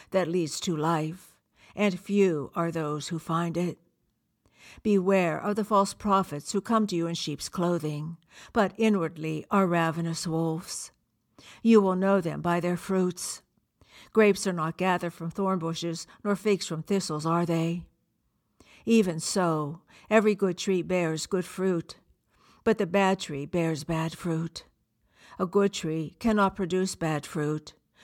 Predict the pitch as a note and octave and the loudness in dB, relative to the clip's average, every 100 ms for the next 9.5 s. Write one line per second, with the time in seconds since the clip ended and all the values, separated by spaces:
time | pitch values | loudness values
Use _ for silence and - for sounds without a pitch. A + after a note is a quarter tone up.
0 | - F#3+ G3+ F#3+ D#3+ D3 - F3+ D#3+ E3+ | -12 0 4 4 2 -2 -4 -4 -2 0
1 | E3 E3+ - C#3+ C#3 D3 - - G3 F3 | 0 -2 -4 -4 -4 -8 -12 -8 -4 -2
2 | E3 D3+ - D#3 D#3+ - D3+ D3 D3+ - | -2 -4 -4 -4 -4 -6 -6 -6 -6 -12
3 | - - _ _ _ _ _ - F3+ F#3+ | -20 -20 _ _ _ _ _ -6 0 0
4 | F3 D#3 - D#3+ D3+ E3 - - G#3 F3+ | 0 -4 -4 -2 -2 -4 -8 -6 -4 -2
5 | F3 D#3+ F#3 G3 F3+ - G3 F3 D3+ F#3 | -4 -4 2 2 2 0 0 0 0 -2
6 | F#3 - F3+ D3+ - - - A3 - A3+ | -2 -4 -2 -2 -6 -14 -2 -2 2 0
7 | G3+ - F#3 F3 D3 D3 - _ - G#3 | 0 2 2 2 -2 -6 -12 _ -2 0
8 | F#3 F#3+ F#3+ E3+ D#3+ F#3+ F3+ E3 D#3+ - | 0 0 0 0 -2 -4 -4 -4 -6 -4
9 | E3+ E3+ E3 D#3+ E3+ | 0 0 0 -2 -4